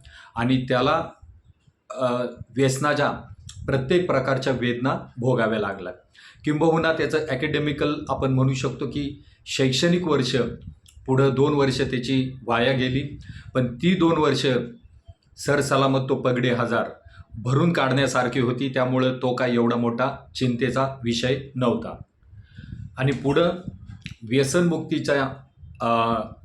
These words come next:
पाया भक्कम झाल्यानंतर नक्कीच तो मुलगा पुढं जाऊन आपल्या त्या व्यसनासाठी रडणाऱ्या परिस्थितीवर नंतर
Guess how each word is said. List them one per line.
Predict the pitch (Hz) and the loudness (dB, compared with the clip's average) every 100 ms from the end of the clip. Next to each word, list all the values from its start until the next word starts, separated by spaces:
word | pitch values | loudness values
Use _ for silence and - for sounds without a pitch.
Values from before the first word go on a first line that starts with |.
| - | -4
पाया | 123 120 127 | 0 2 2
भक्कम | 120 127 139 147 | 2 -2 -2 -2
झाल्यानंतर | 131 131 131 127 120 131 127 - - - _ | 0 0 0 0 0 0 0 -6 -20 -20 _
नक्कीच | 117 131 131 170 - | 0 0 2 0 2
तो | 143 | 2
मुलगा | 131 123 131 | 2 4 2
पुढं | 131 123 120 | 0 0 0
जाऊन | 123 131 131 - - - - | 0 0 -2 -6 -14 -10 -6
आपल्या | 120 127 127 | -2 0 0
त्या | 131 127 | 2 0
व्यसनासाठी | 104 120 123 151 165 160 131 127 135 | 2 0 0 0 0 2 0 2 2
रडणाऱ्या | 120 120 120 120 120 | 2 0 2 0 0
परिस्थितीवर | 120 117 117 131 117 123 117 104 - - - | 0 0 0 -2 0 0 0 0 -6 -10 -4
नंतर | 117 117 117 127 | 0 0 2 0